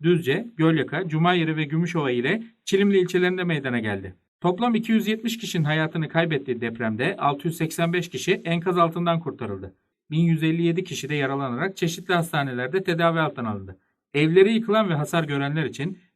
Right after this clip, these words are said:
Düzce'nin çeşitli kesimlerinde çadır kentler kuruldu. Kısa süre sonra depremzede ailelerin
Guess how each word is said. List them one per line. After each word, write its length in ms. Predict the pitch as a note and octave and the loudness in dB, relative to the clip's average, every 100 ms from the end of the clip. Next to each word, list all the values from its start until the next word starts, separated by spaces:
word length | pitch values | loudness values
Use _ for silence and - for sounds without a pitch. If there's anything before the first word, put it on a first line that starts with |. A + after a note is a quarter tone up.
| - | 2
Düzce'nin 400 | F#3 F3 E3+ C#3+ | 4 6 4 2
çeşitli 440 | - C#3+ - F3+ | -2 -8 -6 -6
kesimlerinde 580 | F3 C#3 B2+ A#2+ A#2+ D#3+ | -4 -4 -4 -6 -6 -6
çadır 280 | D#3+ D#3 E3 | -4 -4 -2
kentler 400 | D#3 D3 D3+ C#3 | -4 -2 -4 -4
kuruldu. 400 | B2+ G#2+ G2 - _ _ _ | -6 -4 -6 -10 _ _ _
Kısa 240 | F3+ G#3 | -4 0
süre 220 | A3+ G3+ E3 | 2 2 2
sonra 280 | C#3+ B2+ | -2 -4
depremzede 500 | C3+ C3+ D3+ C#3+ D3 | -4 -2 -2 -4 -2
ailelerin 600 | D#3 C3 A#2 A2 A#2+ G3+ | -2 -2 -2 -4 -2 -4